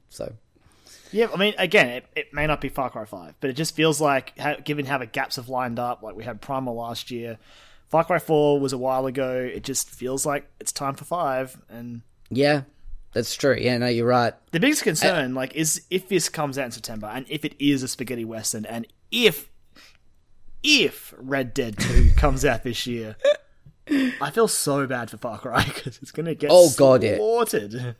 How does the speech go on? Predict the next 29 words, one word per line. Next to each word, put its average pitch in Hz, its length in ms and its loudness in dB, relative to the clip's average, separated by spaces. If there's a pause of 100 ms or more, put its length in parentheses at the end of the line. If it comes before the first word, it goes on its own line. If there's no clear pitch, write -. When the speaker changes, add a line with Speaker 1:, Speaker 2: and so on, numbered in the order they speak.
(400)
Speaker 1:
And 165 140 4
it's 156 180 -2
gonna 165 200 2
get 170 360 4 (280)
consistently 151 840 -2
compared 139 580 2
as 101 160 -4
well. 131 380 2
Speaker 2:
Yeah, 208 160 10
it's 147 80 2
like, 151 220 2 (100)
okay, 143 260 0
you've 113 100 -8
got 139 160 -4
two, 165 200 -2
these 151 180 0
two 180 240 0
open 151 280 -2
world 139 220 -4
Western 143 280 -2
games. 104 300 -12
Like, 110 180 -12
which 139 220 -4
one 139 440 -4 (720)
is 147 160 -2
gonna 156 140 -2
be 139 80 -2
better 143 160 0
received? 117 540 -4